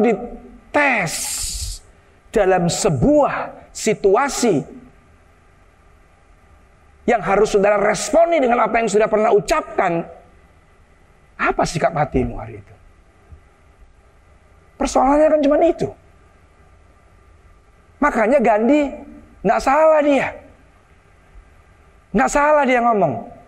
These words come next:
Dia suka dengan Kristus yang kita sembah. Tapi dia nggak suka dengan Kristenmu.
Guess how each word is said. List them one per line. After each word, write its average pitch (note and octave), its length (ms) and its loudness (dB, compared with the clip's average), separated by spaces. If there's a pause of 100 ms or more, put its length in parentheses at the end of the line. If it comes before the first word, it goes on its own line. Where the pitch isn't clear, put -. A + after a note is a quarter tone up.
(1200)
Dia A3 240 2
suka - 640 -2
dengan F#3+ 320 2
Kristus B3 720 -2
yang F#3+ 160 -2
kita F#3 240 -2
sembah. F3+ 400 -2 (880)
Tapi F#3+ 300 2
dia A#3+ 160 2
nggak - 180 0
suka - 560 -2
dengan F3+ 320 0
Kristenmu. A3 760 2